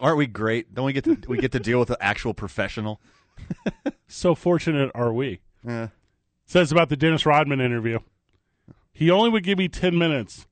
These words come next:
Speaker 2: unless I brought him a tuna sub from Subway.
Speaker 1: <laughs> Okay.
Speaker 2: This is real.
Speaker 1: And a Manhattan.
Speaker 2: He says, uh,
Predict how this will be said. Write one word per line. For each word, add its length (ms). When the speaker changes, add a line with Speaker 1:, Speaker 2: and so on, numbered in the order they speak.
Speaker 2:
unless 260
I 60
brought 200
him 120
a 40
tuna 440
sub 420
from 160
Subway. 640
Speaker 1:
<laughs> 180
Okay. 600
Speaker 2:
This 180
is 140
real. 420
Speaker 1:
And 120
a 60
Manhattan. 680
Speaker 2:
He 80
says, 220
uh, 80